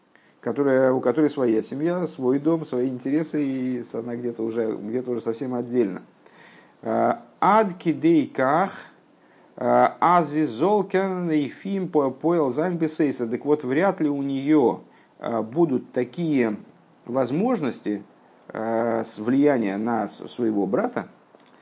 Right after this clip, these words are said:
э, чтобы она смогла, да ещё и в тайне, его в чём-то долго убеждать или к чему-то его побуждать. Диасота фунделхов навду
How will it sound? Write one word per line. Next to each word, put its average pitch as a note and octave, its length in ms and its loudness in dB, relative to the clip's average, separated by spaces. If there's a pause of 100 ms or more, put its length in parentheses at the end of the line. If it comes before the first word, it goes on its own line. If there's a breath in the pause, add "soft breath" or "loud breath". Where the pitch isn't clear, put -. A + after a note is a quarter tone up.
(420 soft breath)
э, G#2 260 -10
чтобы B2 320 2
она D3+ 180 2
смогла, C#3 460 2
да D3 100 -2
ещё B2 280 -2
и A#2+ 140 4
в - 120 -8
тайне, F#3+ 480 -2 (320)
его D3 540 0 (520)
в - 80 -20
чём-то C3+ 560 0
долго B2+ 380 2
убеждать A#2 600 2
или B2 120 0
к - 60 -8
чему-то C3+ 340 -4
его B2 140 2
побуждать. A#2+ 640 -2 (380 loud breath)
Диасота B2+ 480 4
фунделхов C#3+ 540 0
навду B2 300 -2